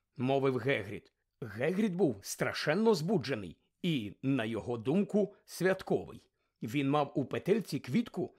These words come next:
яка нагадувала невелику капустину. Він уже, здається, не користувався шмаровидлом,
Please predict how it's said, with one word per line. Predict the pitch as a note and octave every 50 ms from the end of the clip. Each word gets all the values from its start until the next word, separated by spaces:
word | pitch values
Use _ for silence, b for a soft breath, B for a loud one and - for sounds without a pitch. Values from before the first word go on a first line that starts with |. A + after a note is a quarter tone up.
| _ -
яка | - B2+ C3 B2+ - - A3+
нагадувала | A3+ G3+ D3+ C3+ D#3 F#3 F#3+ F#3+ F#3 F#3 F3+ E3+
невелику | E3+ D3+ B2 B2 B2+ D#3+ - E3+ D#3
капустину. | - E3+ - F3 F#3 E3+ - - - E3 A2 F#2+ D2 C2 - b b b b b b -
Він | A#2 A2 B2+ C3 C3+ C3+
уже, | C3 B2+ B2+ D#3 C#3+
здається, | A2+ A#2+ C#3+ D3 D3+ C#3+ - - D#3
не | D#3 D#3
користувався | - E3+ F3 E3 - - A#3 A#3+ G3+ C#3 - - C#3
шмаровидлом, | A#2 - - F3 E3+ D3 C#3+ C#3 D3+ G#3 G#3 F3 D3 A#2 G2